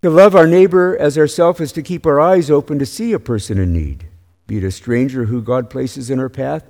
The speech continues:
or our actual next-door neighbor who we've known for years. And then we use the resources given to us by God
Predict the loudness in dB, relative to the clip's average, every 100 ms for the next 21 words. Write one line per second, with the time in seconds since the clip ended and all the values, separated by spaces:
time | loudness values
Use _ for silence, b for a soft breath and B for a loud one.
0 | -4 0 2 0 -2 -2 -2 -6 -6 -8
1 | -4 -4 -4 -8 -4 -4 -4 -4 -6 -8
2 | -12 _ _ _ _ _ _ _ -10 -4
3 | -2 0 -2 -2 -4 -4 -2 -4 -6 -10
4 | -14 -6 -4 -2 -4 -4 -2 -2 -4 -8
5 | -8 -8 -8 -6 -6 -6 -12 -8 -6 -6
6 | -6 -8 -8 -6 -6 -4 -6 -6 -6 -8